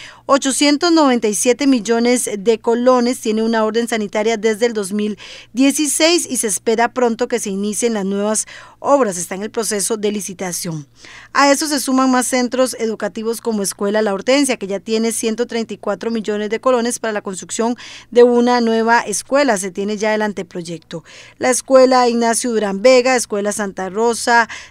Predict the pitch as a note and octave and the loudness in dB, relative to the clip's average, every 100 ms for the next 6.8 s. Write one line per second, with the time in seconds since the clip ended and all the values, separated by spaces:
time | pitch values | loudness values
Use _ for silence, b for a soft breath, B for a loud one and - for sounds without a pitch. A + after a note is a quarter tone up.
0 | - G#3 G3 G#3 A3 B3 C4 C#4+ D4 G#3+ | -6 -2 0 2 4 4 6 4 4 -2
1 | - A3 G#3+ A3 A3 G3 F#3+ - G#3 G#3 | -4 -2 0 2 2 0 -6 -4 -2 0
2 | G#3 G3+ G3+ G3+ A#3 C4 B3+ C#4+ C4+ B | 0 -2 -2 0 4 4 4 -2 -6 B
3 | B B E4+ D#4+ C4+ B3 C4+ B3+ B3+ B3 | B B 0 4 6 6 2 2 2 2
4 | - B3+ - A3+ G3+ G#3 - G3+ G#3 A3 | 4 4 4 -2 0 -2 -2 -2 -2 0
5 | A3+ A3 G#3 F#3+ F#3+ G3+ A#3+ A3 B3+ A#3+ | 0 0 -4 -4 -6 -4 -6 -2 -2 0
6 | F#3+ F#3+ G3+ G3 G3+ G3+ G#3 | -2 -4 -6 -4 -4 -2 -2